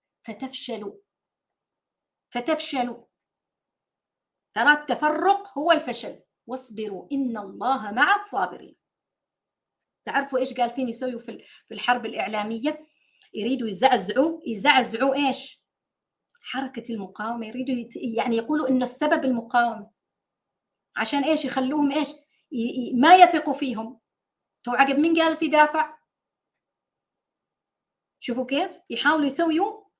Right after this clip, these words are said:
زعزعة. لكن ركزوا. ركزوا، من اللي جالس يدافع الآن؟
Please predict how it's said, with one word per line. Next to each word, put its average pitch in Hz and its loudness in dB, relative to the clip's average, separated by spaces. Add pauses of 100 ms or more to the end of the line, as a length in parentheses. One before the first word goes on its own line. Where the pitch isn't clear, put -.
(260)
زعزعة. 262 0 (800)
لكن 262 -6
ركزوا. 359 -2 (1400)
ركزوا، 349 0
من 302 2
اللي 330 -2
جالس 339 2
يدافع 320 0
الآن؟ 294 -4